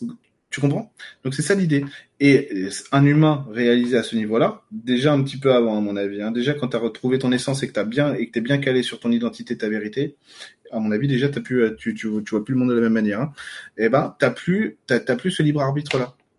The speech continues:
Parce que t'en as plus besoin. Parce que t'as plus besoin de ça pour sélectionner ce que tu es, ce que tu veux, dire à la matière, dire à l'expérience dans laquelle tu es,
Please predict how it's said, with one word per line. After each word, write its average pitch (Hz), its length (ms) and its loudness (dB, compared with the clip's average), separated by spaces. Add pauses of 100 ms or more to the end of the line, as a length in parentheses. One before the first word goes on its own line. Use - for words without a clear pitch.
(360)
Parce 110 120 -6
que - 80 -2
t'en 160 160 0
as 139 60 2
plus 151 120 -2
besoin. 139 300 -2 (320)
Parce 117 160 -6
que 165 100 -2
t'as 123 140 0
plus - 200 -4
besoin 151 280 4
de 139 80 2
ça 170 260 -2
pour 147 160 -8
sélectionner 135 440 -2
ce 139 80 -4
que 131 100 -4
tu 139 120 -4
es, 143 40 2
ce 139 80 -4
que 123 80 -6
tu 123 200 -6
veux, 160 240 2 (240)
dire 170 280 4
à 139 80 6
la 135 80 4
matière, 127 340 -2
dire 165 180 -2
à - 40 0
l'expérience 139 420 0
dans 123 80 -2
laquelle 113 220 -4
tu 127 220 -4
es, 147 100 -4